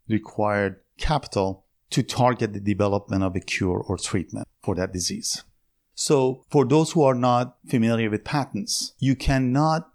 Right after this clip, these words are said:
patent what's already available in the nature. For example, if you come back and say, "I'm gonna file a patent on oxygen."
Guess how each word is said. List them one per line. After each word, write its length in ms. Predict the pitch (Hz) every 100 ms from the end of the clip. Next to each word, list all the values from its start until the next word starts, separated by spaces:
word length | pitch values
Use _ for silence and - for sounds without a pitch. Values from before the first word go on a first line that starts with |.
| -
patent 640 | - 123 - 123 117 113 104
what's 240 | 107 -
already 380 | 123 113 110 107
available 580 | 104 98 101 98 95 98
in 140 | 98
the 60 | 90
nature. 460 | 90 85 - 107 - _ _
For 120 | 110
example, 440 | 98 107 101 110
if 180 | 98 92
you 60 | 98
come 240 | 131 110
back 340 | 113 107 101
and 140 | 101 95
say, 460 | - 98 98 95 - - -
"I'm 180 | - 131
gonna 200 | 139 120
file 240 | - 113 101
a 40 |
patent 420 | - 101 - 101
on 160 | 90 82
oxygen." 500 | 104 - 95 - -